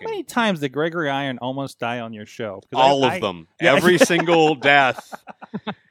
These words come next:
Speaker 2: involved him. We,
Speaker 1: Yeah.
Speaker 2: we had Gargano attempted to end him. Sex Appeal tried to end him. Um, Zach Gowen tried to end him. Uh, he
Speaker 1: Oh, yeah.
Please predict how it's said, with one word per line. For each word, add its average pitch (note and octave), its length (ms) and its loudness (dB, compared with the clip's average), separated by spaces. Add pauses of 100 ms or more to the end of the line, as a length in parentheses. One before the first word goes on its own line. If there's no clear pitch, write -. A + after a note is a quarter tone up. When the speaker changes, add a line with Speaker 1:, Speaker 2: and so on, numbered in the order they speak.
(160)
Speaker 2:
involved B2+ 600 2
him. A#2 460 -2
We, A2 340 -6
Speaker 1:
Yeah. C#3 320 -8
Speaker 2:
we C3 100 -2
had C3 220 -2
Gargano C#3+ 540 -2
attempted E3 460 -4
to D3+ 120 -8
end C#3 240 -2
him. C#3 200 -2
Sex C#3 320 -6
Appeal C3+ 300 -10
tried A#2+ 320 -4
to A2 100 -12
end A2+ 260 -8
him. A2 320 -8 (440)
Um, F#2 840 -10 (260)
Zach A#2+ 300 -4
Gowen A#2 440 0
tried A2 280 -4
to G2+ 100 -10
end G#2+ 240 -6
him. G#2+ 460 -8
Uh, F#2 380 -8
he D#3+ 560 -10
Speaker 1:
Oh, A2+ 140 -20
yeah. B2 220 -14